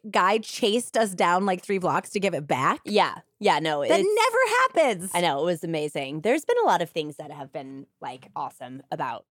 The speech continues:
Speaker 2: being down there. I do feel like that that's probably a personality trait that just carries into other cultures being from there.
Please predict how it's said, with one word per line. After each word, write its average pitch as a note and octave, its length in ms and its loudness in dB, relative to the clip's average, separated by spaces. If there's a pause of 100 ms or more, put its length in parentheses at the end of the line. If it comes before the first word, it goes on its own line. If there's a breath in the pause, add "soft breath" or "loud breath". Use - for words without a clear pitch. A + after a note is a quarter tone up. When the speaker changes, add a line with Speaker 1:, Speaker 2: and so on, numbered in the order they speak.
(400)
Speaker 2:
being C#3 240 -2
down C#3 240 -6
there. G#2+ 280 -8 (280)
I F3+ 100 4
do F#3+ 240 -2
feel F3 220 0
like D#3 180 2
that D3+ 160 -2
that's D3 300 -4
probably D3 500 -4
a C3+ 60 -8
personality C#3+ 560 -8
trait C3 240 -10
that C#3 160 -10
just C#3 240 -12
carries C#3 560 -8 (240)
into D3+ 340 -4
other C#3+ 180 -8
cultures C#3+ 520 -8
being C3+ 260 -10
from C#3 240 -8
there. A2 300 -10